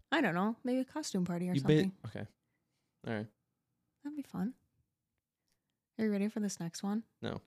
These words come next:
Speaker 2: Yeah, that's fine.
Speaker 1: No? <laughs>
Speaker 2: We can go. We, yeah, that's fine. Let's do it. <laughs>
Speaker 1: Okay, so this one is, "Am I the asshole if I refuse to de-baptize my aunt?"
Speaker 2: What?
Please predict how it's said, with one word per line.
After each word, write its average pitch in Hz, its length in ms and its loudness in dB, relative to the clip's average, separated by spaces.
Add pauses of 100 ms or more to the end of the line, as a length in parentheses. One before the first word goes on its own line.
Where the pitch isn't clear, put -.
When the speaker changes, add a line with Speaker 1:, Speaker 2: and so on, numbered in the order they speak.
(240)
Speaker 2:
Yeah, 101 160 0 (380)
that's 101 120 -6
fine. 101 200 -6
Speaker 1:
No? 202 360 2 (100)
<laughs> - 440 -4
Speaker 2:
We 123 80 2
can 117 100 0
go. 101 220 0
We, 127 140 4
yeah, 123 80 4
that's 107 220 0
fine. 101 160 -4 (120)
Let's 107 140 -6
do 101 80 0
it. - 220 -4
<laughs> - 60 -12 (1040)
Speaker 1:
Okay, 196 220 2
so 208 140 -2
this 208 180 -2
one 233 140 0
is, 202 240 0 (480)
"Am 196 160 4
I 214 100 4
the 226 160 4
asshole 190 400 2
if 208 100 0
I 202 100 4
refuse 185 560 2
to 180 280 2 (460)
de-baptize 202 1400 2 (140)
my 160 220 0
aunt?" 165 440 -2 (840)
Speaker 2:
What? 160 180 0